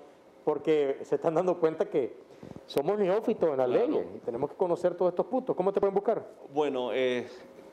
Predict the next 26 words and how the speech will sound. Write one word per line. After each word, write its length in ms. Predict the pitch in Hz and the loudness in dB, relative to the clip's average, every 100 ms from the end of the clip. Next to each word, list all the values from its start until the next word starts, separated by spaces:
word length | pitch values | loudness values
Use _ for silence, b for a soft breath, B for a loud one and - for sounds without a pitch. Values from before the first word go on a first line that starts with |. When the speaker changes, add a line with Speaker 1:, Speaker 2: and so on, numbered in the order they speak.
| - - | -20 -4
Speaker 2:
tengo 300 | 131 135 151 | -2 2 2
una 220 | 160 160 | 4 2
oficina 440 | 160 156 147 156 165 | 0 -2 -4 -2 -2
que 60 | 139 | -2
se 120 | 135 | 0
llama 260 | 120 135 139 | 2 2 0
Hernández 720 | 131 135 135 139 147 147 - | 0 0 2 2 0 0 -8
y 140 | 127 | -2
Asociados. 720 | 131 135 147 147 135 139 175 - - - B B B B | -2 -2 0 2 4 4 0 -6 -20 -20 B B B B
Estamos 540 | 110 107 120 120 131 135 | -2 0 0 0 0 -2
en 160 | 135 | -2
todo 260 | 135 131 135 | 0 2 2
lo 160 | 135 | 0
que 100 | 135 | -4
son 200 | 131 131 | -2 0
las 120 | 131 127 | 0 0
redes 280 | 131 131 135 | 2 0 -2
sociales, 720 | 131 131 135 139 165 165 - - B B B - | -4 2 4 4 0 -10 -18 -20 B B B -4
eh, 180 | 113 110 | 2 2
a-, 220 | 104 - - | 2 -2 -4
con 160 | 110 117 | -4 -2
ese 160 | 120 | 2
nombre, 380 | 131 135 139 156 | 2 2 0 0
Hernández 480 | 131 110 113 113 123 | -2 -2 -4 -2 -2
y 20 | |
Asociados. 600 | 123 131 143 127 131 160 | -2 -2 2 2 0 -4